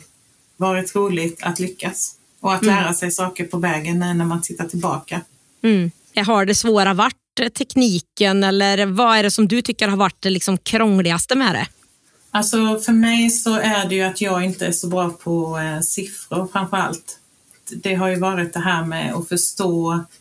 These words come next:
Speaker 1: vilken bolagsform man ska ha,
Speaker 2: Mm.
Speaker 1: vilka papper som ska in, bokföring.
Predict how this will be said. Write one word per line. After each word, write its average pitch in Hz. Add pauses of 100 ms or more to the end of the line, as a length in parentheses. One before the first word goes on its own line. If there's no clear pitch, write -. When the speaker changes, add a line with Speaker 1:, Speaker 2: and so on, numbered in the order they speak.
(180)
Speaker 1:
vilken 190
bolagsform 175
man 170
ska 175
ha, 170 (280)
Speaker 2:
Mm. 185 (220)
Speaker 1:
vilka 180
papper 185
som 175
ska 175
in, 180 (560)
bokföring. 180